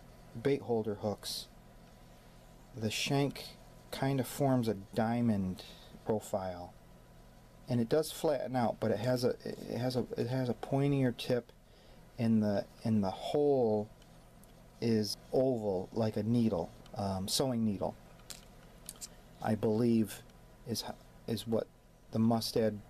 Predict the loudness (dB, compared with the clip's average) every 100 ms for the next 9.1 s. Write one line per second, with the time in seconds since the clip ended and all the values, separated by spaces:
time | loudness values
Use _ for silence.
0 | -20 -2 -2 -2 -8 -10 -10 -10 -10 -10
1 | -14 -14 -10 -8 -6 -2 0 0 0 2
2 | 4 4 4 2 0 -4 -8 -10 -18 -20
3 | -20 -12 -8 0 0 2 2 4 2 0
4 | -12 -2 0 0 2 0 0 -6 -4 -8
5 | -8 -8 -4 -4 -4 -8 -8 -8 -8 -10
6 | -10 -6 -6 -2 -2 0 -2 -4 -10 -12
7 | -2 2 2 0 -4 -4 -6 -10 -12 -18
8 | -20 -20 -20 -20 -18 -6 -2 2 2 0